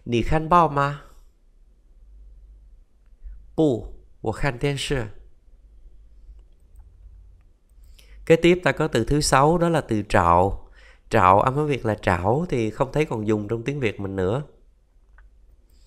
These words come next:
Với cái nghĩa là tìm hoặc là kiếm. À, chúng ta xem ví dụ. "Xin问xí chủ nhân zài ma?" "Xin问xí chủ nhân zài ma?"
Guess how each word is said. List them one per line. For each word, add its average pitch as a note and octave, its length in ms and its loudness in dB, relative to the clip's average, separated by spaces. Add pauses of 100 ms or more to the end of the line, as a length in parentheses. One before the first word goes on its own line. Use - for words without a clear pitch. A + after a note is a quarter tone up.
(500)
Với - 120 2
cái E3 140 0
nghĩa A#2+ 180 0
là A#2+ 120 -2
tìm G#2+ 400 4
hoặc G2+ 120 -4
là G2+ 180 -2
kiếm. C#3 400 -2 (2250)
À, G#2+ 120 -6
chúng C3 180 -4
ta D3 100 2
xem C3 200 -2
ví D3 160 0
dụ. G#2 300 4 (1080)
"Xin A#2 300 4
问 D3 280 4
xí E3 260 2
chủ B2 180 2
nhân C3+ 220 0
zài E3 260 0
ma?" C#3+ 320 -2 (640)
"Xin A#2+ 340 2
问 C#3 300 2
xí E3 260 2
chủ A#2 160 -2
nhân C3 220 -4
zài D#3 240 -2
ma?" C3+ 260 -4